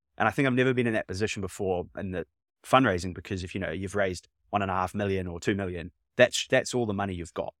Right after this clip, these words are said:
And if you run out of that money, you need to get more money. And, you know, s-, I think probably half of my job always was fundraising.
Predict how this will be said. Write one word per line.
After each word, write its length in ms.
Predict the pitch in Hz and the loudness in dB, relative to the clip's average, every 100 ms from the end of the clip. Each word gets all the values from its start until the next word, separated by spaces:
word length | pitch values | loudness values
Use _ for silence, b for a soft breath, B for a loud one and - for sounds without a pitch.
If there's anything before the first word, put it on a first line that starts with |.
| _ | _
And 200 | 104 95 | -8 -8
if 140 | 78 - | -8 -6
you 80 | |
run 140 | 101 120 | 0 6
out 120 | 123 | 6
of 60 | 110 | 6
that 100 | - | 0
money, 220 | 92 98 | -4 -4
you 180 | 104 98 | -4 -4
need 120 | 104 | -4
to 80 | 95 | -4
get 140 | - | -6
more 180 | 95 92 | -4 -4
money. 280 | - 69 - _ _ | -6 -10 -18 _ _
And, 340 | 107 104 92 101 _ _ _ - | -2 0 -2 -8 _ _ _ -8
you 100 | 104 | -6
know, 200 | 82 101 - | -4 -6 -12
s-, 100 | - - | -10 -4
I 120 | 95 | -2
think 200 | 107 110 _ - | -2 -6 _ 2
probably 380 | 139 143 123 110 | 4 4 0 -4
half 400 | - 127 135 135 | 2 8 8 6
of 120 | 120 | 0
my 200 | 120 113 | 0 0
job 420 | 98 104 92 113 - _ _ _ _ _ _ - | 2 2 2 0 -6 _ _ _ _ _ _ 2
always 420 | 127 113 90 87 | 6 6 4 0
was 180 | 92 - | -6 -4
fundraising. 520 | 98 90 - 69 | -2 -2 -6 -10